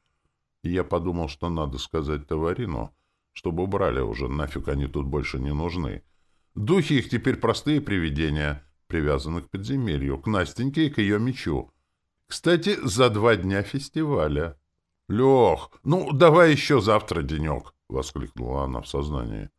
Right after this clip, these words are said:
«И ты будешь выступать?» — уточнил я. «Обязательно!» — заявила Настя уверенно. «Три дня призраком за день фестиваля, итого девять дней к оговоренной неделе». «Как договаривались», — подумал я строго.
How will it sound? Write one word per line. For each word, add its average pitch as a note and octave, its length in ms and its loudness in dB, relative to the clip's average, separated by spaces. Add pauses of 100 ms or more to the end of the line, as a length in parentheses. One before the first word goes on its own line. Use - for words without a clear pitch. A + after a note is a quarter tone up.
(440)
«И D2+ 120 -4
ты D#2 200 -2
будешь C2 460 -4
выступать?» — - 720 -10 (200)
уточнил - 600 -12
я. - 200 -14 (520)
«Обязательно!» — D#2 840 0
заявила B1+ 540 -4
Настя A#1 340 -8
уверенно. G1+ 500 -8 (520)
«Три F#3 260 4
дня D3+ 280 4
призраком C3 680 2
за A2+ 140 2
день A2+ 200 0
фестиваля, G#2+ 800 -2
итого F2+ 540 -2
девять D#2 480 -4
дней A2+ 160 -6
к - 80 -10
оговоренной C#2 640 -2
неделе». B1 540 -6 (640)
«Как D#2+ 240 -2
договаривались», — D2 1080 0
подумал B1 440 -4
я A#1+ 140 -4
строго. - 480 -8